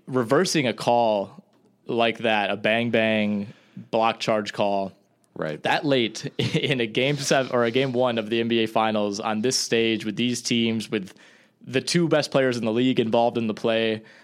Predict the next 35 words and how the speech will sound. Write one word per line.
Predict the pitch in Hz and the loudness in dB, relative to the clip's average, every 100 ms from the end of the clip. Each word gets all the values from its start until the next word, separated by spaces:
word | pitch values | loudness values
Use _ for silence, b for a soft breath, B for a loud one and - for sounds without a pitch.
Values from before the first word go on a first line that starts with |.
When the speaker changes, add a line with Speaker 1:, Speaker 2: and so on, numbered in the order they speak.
| B B B _ - | B B B _ -6
Speaker 1:
I, | 117 117 117 113 107 107 - - - | -2 0 0 0 0 -4 -8 -20 -6
I | 127 | -4
think, | 123 151 123 - - - | 0 0 -2 -8 -18 -10
you | 127 113 | -2 0
know, | |
when | 113 | 2
I | 131 | 2
woke | 147 135 | 2 2
up | 127 | 0
this | 107 - | -2 -4
morning, | 120 110 | -4 0
that | 117 143 | 0 0
was | 117 | -2
the | 117 | -2
first | - 113 - | 0 -2 0
thing | 110 | -2
that | 104 | -2
I | 98 | -4
thought | 95 98 | -2 -4
about | 95 92 95 | -2 -6 -4
that | 104 | -6
frustrated | - 104 - 98 92 | -4 -6 -4 -6 -6
me. | 92 | -4
Not | 107 143 | 0 0
the | 151 | 0
missed | 151 - | -2 -2
free | 131 127 | 0 0
throw, | 123 123 117 113 | 2 2 0 0
not, | 110 117 - - - - | 0 -2 -4 -20 -20 -10
you | 113 | -4
know, | 110 107 | -2 0
not | 107 117 | -2 0
knowing | 113 110 110 | -2 -2 -2
the | 107 | -6
score, | - 110 104 104 101 | -2 0 2 0 -2